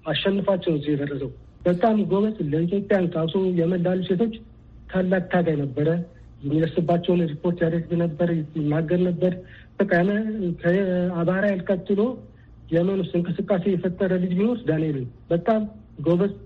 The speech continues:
በጣም ጠንካራ። እዚህም መጥቶ የመን ላሉት ከሀገር ከዛ እንዲወጡ እያንዳንዱ እርዳታ በጽሁፍ፣ በገንዘብ፣ በተለያዩ ነገር ይረዳቸው ነበረ። አሁን እንኳን እንዲታሞ ኢትዮጵያ ላለው ጉሩም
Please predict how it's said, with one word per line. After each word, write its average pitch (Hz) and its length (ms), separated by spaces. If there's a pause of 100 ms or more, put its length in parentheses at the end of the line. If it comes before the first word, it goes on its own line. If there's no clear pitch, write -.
በጣም 196 300
ጠንካራ። 170 360 (500)
እዚህም 151 320
መጥቶ 208 240 (680)
የመን 170 280
ላሉት 185 360 (360)
ከሀገር 156 420
ከዛ 160 320
እንዲወጡ 175 420 (500)
እያንዳንዱ 185 440
እርዳታ 165 340 (160)
በጽሁፍ፣ 175 460 (380)
በገንዘብ፣ 170 540 (140)
በተለያዩ 185 420
ነገር 185 200
ይረዳቸው 165 460
ነበረ። 143 300 (720)
አሁን 208 240
እንኳን 208 220
እንዲታሞ 185 400 (520)
ኢትዮጵያ 170 380
ላለው 160 340
ጉሩም 156 320